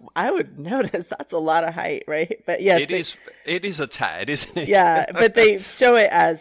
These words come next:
Speaker 1: they, they're pretty clever with the clothes, I think, in this film, because they, the clothes are just all a little bit too big,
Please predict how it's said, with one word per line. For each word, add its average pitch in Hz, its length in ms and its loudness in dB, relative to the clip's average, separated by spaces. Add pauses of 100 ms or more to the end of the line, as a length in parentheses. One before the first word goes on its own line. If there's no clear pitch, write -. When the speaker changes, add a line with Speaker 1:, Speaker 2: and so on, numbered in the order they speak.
(140)
Speaker 1:
they, 202 180 -4
they're 208 140 -6
pretty 285 240 -6
clever 190 460 -4
with 151 160 -8
the 147 80 -12
clothes, 139 560 -6
I 139 160 -8
think, 131 360 -18
in 143 140 -14
this 135 240 -16
film, 127 240 -10
because 151 240 -12
they, 160 300 -4
the 160 120 -8
clothes 190 300 -6
are 196 80 -10
just 175 180 -10
all 160 280 -2
a 147 100 -8
little 151 180 -8
bit 143 220 -14
too 143 160 -14
big, 113 420 -12